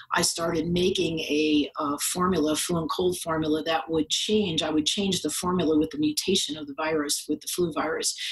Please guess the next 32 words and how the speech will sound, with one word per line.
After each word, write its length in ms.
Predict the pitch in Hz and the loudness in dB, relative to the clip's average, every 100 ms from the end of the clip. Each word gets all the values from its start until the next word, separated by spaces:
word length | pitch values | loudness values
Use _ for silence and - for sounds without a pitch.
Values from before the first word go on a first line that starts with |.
| - | -4
I 80 | 175 | 0
still 300 | 180 - 240 | 0 2 0
do 160 | 175 156 | 0 -2
that. 260 | 143 131 - - - - _ | -4 -6 -8 -14 -18 -18 _
Um, 320 | - 165 156 160 | -2 0 0 -2
so 260 | - 185 | -2 -2
I've 200 | 175 220 | 0 0
been 140 | 220 196 | 2 0
kinda 300 | - 190 175 | 0 -2 -2
keeping 380 | - 190 175 | -4 -4 -4
an 80 | 160 | -2
eye 200 | 165 165 | -2 -2
on 120 | 165 | -2
viruses 520 | 156 165 160 156 160 151 | -2 0 0 0 -2 0
out 140 | 156 | 0
of 60 | 156 | 0
my 160 | 151 | 0
own 180 | 185 226 | 2 2
interest, 480 | 185 156 156 156 - | 2 0 0 0 0
but 100 | 156 | 0
also 340 | 160 180 - 160 | 0 2 0 0
that 140 | 151 | 0
I 80 | 156 | 0
work 260 | 151 165 - | 0 -2 -2
with 160 | 147 | -2
a 40 | 147 | 0
lot 200 | 156 151 | 0 0
of 100 | 147 | -2
patients 460 | - 151 139 143 | 0 0 0 -2
around 240 | 143 151 151 | -2 -2 -2
the 60 | |
country, 560 | - 180 180 - 151 139 | -2 -2 -2 2 2 2